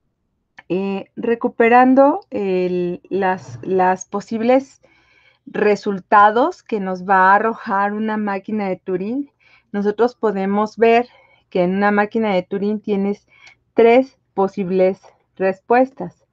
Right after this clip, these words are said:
Entre las tres está una que es la de que la máquina termine en un estado de aceptación, que hay un estado de halt identificado como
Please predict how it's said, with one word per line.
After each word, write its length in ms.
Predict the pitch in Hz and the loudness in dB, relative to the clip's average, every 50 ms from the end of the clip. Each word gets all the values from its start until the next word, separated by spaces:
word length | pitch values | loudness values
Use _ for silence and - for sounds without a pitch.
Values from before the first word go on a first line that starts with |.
| _ _ _ _ _ _ _ _ _ | _ _ _ _ _ _ _ _ _
Entre 440 | - - 202 208 202 - 208 208 208 | -4 -2 -2 -2 -2 0 2 2 4
las 240 | 208 202 208 208 - | 4 4 2 2 -2
tres 380 | - 226 226 226 240 269 262 | -2 0 2 2 2 0 0
está 500 | 277 269 262 - _ - 220 208 202 - - | -2 -2 -2 -4 _ 0 0 0 0 -2 -6
una 380 | - 208 208 208 196 190 208 | -6 -4 -4 -4 -4 -4 -6
que 220 | 208 - - 190 185 | -6 -4 -4 -2 -2
es 100 | 185 202 | -2 0
la 160 | 196 190 190 | 0 0 2
de 160 | 185 185 180 | 0 -2 -4
que 160 | - - 185 | -2 -4 -2
la 160 | 180 175 175 180 | 0 0 0 0
máquina 760 | 185 196 202 208 202 _ 220 208 208 202 196 190 208 247 240 _ _ _ _ _ _ _ _ _ | 0 -2 -2 -2 -4 _ -6 -4 -4 -2 -2 -4 -4 -6 -10 _ _ _ _ _ _ _ _ _
termine 560 | _ 185 185 180 190 196 190 190 196 202 196 | _ -2 -2 0 0 -2 -2 -2 -2 -2 -2
en 100 | 196 190 | -4 -4
un 140 | 185 185 185 | -4 -4 -6
estado 480 | 190 196 - _ 190 180 180 185 185 180 | -6 -8 -4 _ 2 4 4 4 2 2
de 160 | 175 170 156 | 0 0 0
aceptación, 920 | 151 165 170 - 185 180 - _ - 202 214 220 - 269 277 285 285 - _ _ _ _ _ _ _ _ _ _ _ _ | 0 -2 0 -2 -4 -4 -2 _ 0 0 0 0 0 0 0 0 -2 -6 _ _ _ _ _ _ _ _ _ _ _ _
que 160 | _ 196 185 | _ 2 4
hay 240 | 180 175 180 196 202 | 6 6 4 4 2
un 120 | 208 208 202 | 0 -2 -2
estado 440 | - - _ - 208 202 214 214 | -4 -4 _ 4 4 6 6 4
de 180 | 208 208 202 - - | 2 0 -4 -4 -4
halt 340 | - 226 233 240 247 - - | -2 0 0 0 0 -4 -8
identificado 840 | 214 196 196 185 185 180 185 - - 180 - - 190 185 190 202 208 | -6 -6 -4 -4 -4 -6 -8 -8 -8 -12 -2 2 2 2 2 2 -2
como 400 | - 202 190 196 196 202 208 208 | -4 -6 -6 -4 -4 -6 -6 -8